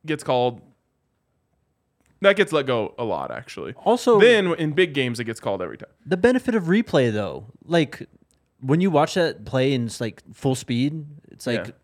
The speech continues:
Speaker 2: I could see why you may miss that call. And then
Speaker 1: Yeah.
Speaker 2: we just always see is the slow-mo replay,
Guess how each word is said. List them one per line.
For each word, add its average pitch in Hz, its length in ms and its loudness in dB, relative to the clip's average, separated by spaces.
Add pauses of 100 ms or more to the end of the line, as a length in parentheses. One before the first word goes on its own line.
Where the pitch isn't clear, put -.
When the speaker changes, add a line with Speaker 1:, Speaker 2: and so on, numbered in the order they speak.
(120)
Speaker 2:
I 147 100 0
could 160 160 -2
see 180 180 -2
why 135 280 2
you 143 200 2
may 131 180 2
miss 123 220 -2
that 110 160 -4
call. 110 280 -2
And 131 100 -2
then 139 140 0
Speaker 1:
Yeah. - 120 -4
Speaker 2:
we 147 120 2
just 151 160 -2
always 165 300 2
see 185 140 -2
is 156 100 0
the 147 80 0
slow-mo 160 460 0
replay, 127 600 0